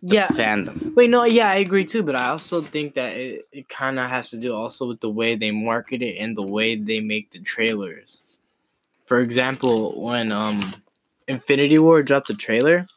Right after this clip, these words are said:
Speaker 2: the very first one, I could not stop watching it.
Speaker 1: Yeah, no, that was,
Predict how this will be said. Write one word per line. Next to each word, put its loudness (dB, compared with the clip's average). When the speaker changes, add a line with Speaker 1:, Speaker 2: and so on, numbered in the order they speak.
Speaker 2:
the 0
very 4
first 0
one, 0
I 2
could 2
not -2
stop -4
watching -4
it. -14
Speaker 1:
Yeah, 0
no, -4
that -4
was, -10